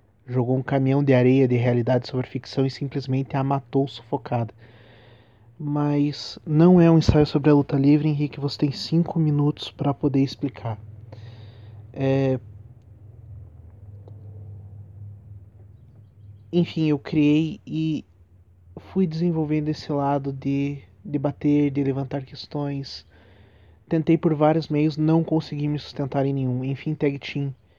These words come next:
foi até onde pôde ir. Ah, por questões da vida, Anderson tinha outros projetos em mente, eu tinha outros projetos em mente, e acabou que coincidiu.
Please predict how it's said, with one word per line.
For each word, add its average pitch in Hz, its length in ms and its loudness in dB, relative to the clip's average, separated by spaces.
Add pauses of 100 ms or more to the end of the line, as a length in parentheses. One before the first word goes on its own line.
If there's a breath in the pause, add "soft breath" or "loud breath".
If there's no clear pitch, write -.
(440 soft breath)
foi 165 300 6
até 151 200 2
onde 147 180 0
pôde 135 320 -2
ir. 147 400 -2 (800 soft breath)
Ah, 143 420 -2 (200)
por 160 180 4
questões 156 720 -2
da 147 260 2
vida, 151 600 0 (760)
Anderson 147 640 0
tinha - 240 -4
outros - 200 -6
projetos 135 540 -2
em 131 80 -2
mente, 139 520 -6
eu 156 260 4
tinha 143 240 -4
outros 135 200 -6
projetos 135 420 -4
em 151 40 -2
mente, 139 420 -4 (640 soft breath)
e 156 140 2
acabou 151 480 2
que - 160 -8
coincidiu. 147 720 -2